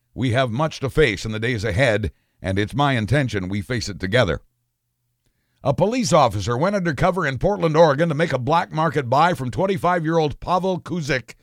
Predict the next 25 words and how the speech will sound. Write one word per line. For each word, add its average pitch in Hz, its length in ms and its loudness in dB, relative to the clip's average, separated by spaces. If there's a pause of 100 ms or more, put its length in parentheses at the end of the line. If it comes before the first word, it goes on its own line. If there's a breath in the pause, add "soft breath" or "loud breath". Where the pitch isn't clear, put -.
(460)
The 95 140 -4
officer 147 480 2
was 135 140 -2
there 151 180 4
to 151 60 2
buy 143 220 2
allegedly 151 520 -2
stolen 160 420 2
goods. 117 460 2 (800)
And 120 120 -2
once 139 180 0
he 147 80 6
made 151 240 4
the 151 80 4
buy, 151 520 4
he 123 140 0
made 151 200 2
his 147 120 -2
arrest. 147 520 4 (720)
The 113 140 -10
accused 165 380 -8
seller 170 340 0
had 147 260 2
the 156 100 0
stuff. 147 540 2